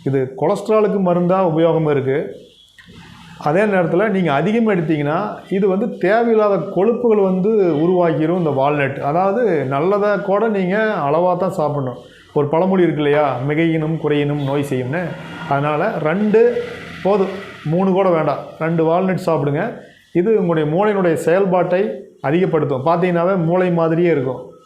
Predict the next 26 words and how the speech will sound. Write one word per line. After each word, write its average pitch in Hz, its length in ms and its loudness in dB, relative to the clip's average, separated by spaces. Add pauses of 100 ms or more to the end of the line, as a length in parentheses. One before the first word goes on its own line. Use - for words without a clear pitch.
(120)
மூளையினுடைய 175 360 0
செயல்பாட்டை 175 520 0
அதிகப்படுத்தும், 151 840 -2
கண் 214 320 -2
பார்வைக்கு 175 520 0
ரொம்ப, 160 220 0
ரொம்ப 170 200 0
நல்லது 156 320 0
இந்த 160 120 -2
வால்நட். 123 520 -4 (260)
அடுத்ததான் 175 460 2
முந்திரி. 151 280 0 (200)
இதுல 175 160 4 (420)
மெக்னீசியம், 165 600 0 (320)
தாமிரம், 160 440 2 (260)
கால்சியம், 160 520 0 (180)
தாது 170 340 2
உப்புகள், 151 340 0 (140)
அதே 170 180 2
நேரத்துல 165 320 0
இந்த 160 180 -2
ஒமேகா 175 380 0 (120)
ஃபேட்டி 160 360 0
ஆசிட்னு 147 440 -4
சொல்லக்கூடிய 143 400 0 (120)
அத்தனை 160 320 -2